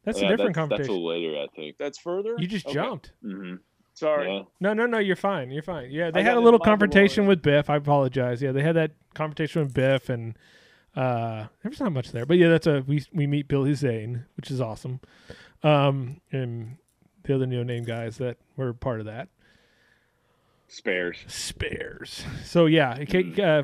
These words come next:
Speaker 1: then runs out, finds his, finds his dad peeping on his mom. Um, uh, by the way, I, man, I have to put that scene back on a loop. Um, uh,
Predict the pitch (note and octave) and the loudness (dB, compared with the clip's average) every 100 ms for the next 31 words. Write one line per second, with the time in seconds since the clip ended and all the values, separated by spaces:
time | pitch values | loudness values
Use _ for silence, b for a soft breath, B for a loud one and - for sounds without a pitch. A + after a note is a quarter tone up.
0 | C3+ E3+ D#3 D#3+ D#3 D#3+ D#3 C#3+ C#3+ C#3 | 0 0 2 4 6 4 6 4 2 0
1 | C#3 C#3 C3 B2+ B2+ D3+ - D3+ C#3 B2 | -2 -4 -4 -8 -10 -16 -8 -6 -6 -4
2 | C#3 C3+ C3+ C#3 C#3 C3 B2+ C3 B2 A2+ | -4 -2 -4 -6 -6 -6 -6 -6 -6 -6
3 | A#2 B2 - - B2+ A#2 A#2 A2+ A2+ - | -8 -12 -10 -6 -4 -4 -6 -10 -14 -12
4 | D3 A#2+ A2 A2 - B2 A#2+ A#2 A#2 A2+ | -8 -8 -8 -12 -8 -6 -4 -6 -8 -10
5 | B2 _ F3+ F#3+ _ - D3 F3+ D3 A#2+ | -12 _ -12 -12 _ -10 -6 -6 -4 -6
6 | A2+ - D3+ D#3 D3+ _ _ _ _ _ | -8 -10 -6 -6 -8 _ _ _ _ _
7 | _ - B2+ A#2 G#2+ B2 A2 A2+ A#2 _ | _ -14 -12 -10 -10 -12 -10 -12 -14 _
8 | b b b b b b b C#3+ C3+ C3 | b b b b b b b 0 2 0
9 | C3 A#2 A2+ B B B B B _ C#3 | -2 -6 -12 B B B B B _ 0
10 | C3+ | 2